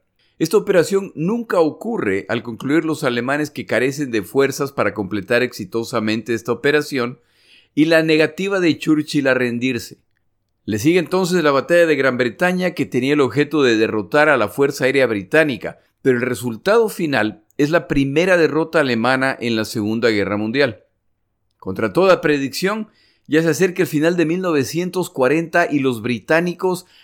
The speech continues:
ahora dirigidos por el intransigente Winston Churchill, están ampliando el conflicto. Si no pueden derrotar a los británicos, los alemanes al menos tienen que asegurarse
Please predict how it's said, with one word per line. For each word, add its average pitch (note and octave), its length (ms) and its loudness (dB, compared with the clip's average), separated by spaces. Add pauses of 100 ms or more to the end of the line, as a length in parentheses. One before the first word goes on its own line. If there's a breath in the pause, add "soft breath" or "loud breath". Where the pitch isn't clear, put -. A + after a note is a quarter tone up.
ahora C#3+ 300 2
dirigidos E3 580 0
por B2+ 220 -2
el A#2 80 -2
intransigente A#2 1080 -2
Winston C3 560 -2
Churchill, G#2 640 -4 (420)
están F#3+ 320 -2
ampliando F#3 540 0
el D3+ 100 -2
conflicto. C#3 720 -6 (880)
Si - 180 -8
no D#3+ 200 2
pueden G3+ 320 4
derrotar D3+ 480 2
a F#3 60 6
los E3 180 -2
británicos, A#2 800 -2
los A#2 180 -6
alemanes D3 640 -2
al B2+ 260 0
menos D#3+ 600 -4
tienen D#3+ 300 -8
que D#3 100 0
asegurarse B2 840 -2